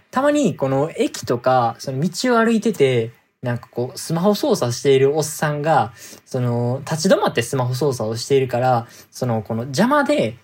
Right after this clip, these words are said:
ちょっとどけなきゃいけないっていうところで、このおっさん邪魔やなって思ったことってないですか？ありますよね。でも最近、なんかその、急いでその電車の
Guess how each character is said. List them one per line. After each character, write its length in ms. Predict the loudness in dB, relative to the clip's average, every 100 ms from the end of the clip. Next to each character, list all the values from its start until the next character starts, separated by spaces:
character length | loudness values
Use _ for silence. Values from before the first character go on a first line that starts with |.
| _
ち 80 | -8
ょ 40 |
っ 20 |
と 80 | -4
ど 120 | -2
け 100 | 0
な 100 | 0
き 80 | 2
ゃ 20 |
い 40 | 0
け 60 |
な 100 | 0
い 40 | 0
っ 40 |
て 120 | 0
い 40 | 0
う 60 |
と 120 | 2 0
こ 100 | 0
ろ 100 | 4
で、 280 | 4 2 -2 -14 _
こ 60 | -2
の 40 |
お 20 |
っ 20 |
さ 120 | 2 4
ん 40 |
邪 160 | 4 6
魔 120 | 4
や 80 | 4
な 120 | 0
っ 60 |
て 60 | -2
思 140 | -2
っ 20 | -2
た 120 | -4
こ 100 | -4
と 80 | -6
っ 20 |
て 340 | -6 -8 -8 _ -10
な 100 | -6
い 80 | -4
で 80 | -4
す 100 | -2
か？ 220 | 0 -2 -8 _ _ _ _ _ -4
あ 60 |
り 60 | -2
ま 100 | 0
す 120 | -2
よ 60 | 0
ね。 340 | 2 0 -2 _ _ _ _ _ -2
で 80 |
も 160 | 0 0
最 260 | 0 0 0
近、 560 | 2 4 4 2 -2 -10 _ _
な 60 | -8
ん 40 |
か 60 | -6
そ 100 | -4
の、 460 | -2 0 0 -2 -4 -18 _ _ _ _
急 240 | -2 2 4
い 100 | 6
で 200 | 4 0
そ 100 | -4
の 140 | -2
電 220 | 0 2
車 120 | 2
の 260 | 2 2 0